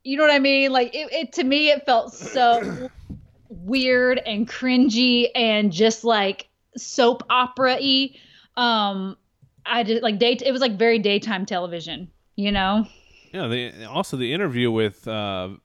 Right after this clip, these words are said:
Speaker 2: Becky and, uh, Seth was just
Speaker 1: Oh,
Speaker 2: like,
Speaker 1: God,
Speaker 2: "Oh my
Speaker 1: so bad.
Speaker 2: gosh, what
Speaker 1: So
Speaker 2: is
Speaker 1: bad.
Speaker 2: going on here?" I'm
Speaker 1: You
Speaker 2: ho-
Speaker 1: know, go ahead.
Speaker 2: I, I'm hoping they're gonna lose the, they're both gonna lose the titles, as much as it pains me to say that, and then they're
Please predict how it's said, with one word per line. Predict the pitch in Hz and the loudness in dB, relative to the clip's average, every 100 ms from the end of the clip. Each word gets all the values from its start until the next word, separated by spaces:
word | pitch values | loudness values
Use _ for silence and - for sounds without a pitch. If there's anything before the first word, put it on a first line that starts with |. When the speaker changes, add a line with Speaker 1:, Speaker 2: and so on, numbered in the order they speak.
| - | -10
Speaker 2:
Becky | 127 135 165 127 | -10 -8 -8 -8
and, | 80 101 98 92 - - | -8 -10 -10 -12 -18 -18
uh, | 95 87 76 - - | -16 -14 -16 -20 -20
Seth | - 165 208 - | -12 -6 -6 -6
was | 95 87 | -10 -10
just | 98 92 - | -12 -10 -2
Speaker 1:
Oh, | 294 269 | 2 2
Speaker 2:
like, | 226 | 2
Speaker 1:
God, | 226 208 | 0 2
Speaker 2:
"Oh | 139 | 0
my | 98 92 | -2 -6
Speaker 1:
so | 285 | -6
bad. | - 214 | -4 -4
Speaker 2:
gosh, | 151 110 85 - 120 | -4 -4 -8 -14 -10
what | 151 160 | -8 -6
Speaker 1:
So | |
Speaker 2:
is | - | -6
Speaker 1:
bad. | 220 | -4
Speaker 2:
going | - 180 95 | -4 -4 -6
on | 101 131 107 | -10 -10 -10
here?" | 92 73 - _ _ - | -14 -16 -18 _ _ -8
I'm | 120 | -6
Speaker 1:
You | 143 | 0
Speaker 2:
ho- | 302 | 2
Speaker 1:
know, | 285 247 - _ - - - 208 | 4 0 -4 _ -20 -20 -12 -4
go | 233 | -2
ahead. | 220 185 175 | -2 -6 -10
Speaker 2:
I, | 151 160 | -10 -4
I'm | 165 | 0
hoping | 185 180 143 | 2 0 -2
they're | 120 | -4
gonna | 113 110 | -2 -2
lose | 117 113 | -2 -4
the, | 120 | -8
they're | 113 110 | -4 -2
both | 117 107 | -2 -2
gonna | 120 107 | -6 -4
lose | 110 110 | -4 -4
the | 117 | -6
titles, | 113 110 117 | -4 -4 -4
as | 107 | -6
much | 107 104 | -10 -10
as | 107 | -10
it | 98 | -8
pains | 107 104 107 | -8 -8 -10
me | 98 | -12
to | |
say | 90 107 107 | -8 -8 -6
that, | 117 120 - | -6 -8 -10
and | 101 101 | -10 -8
then | 95 | -8
they're | 98 | -8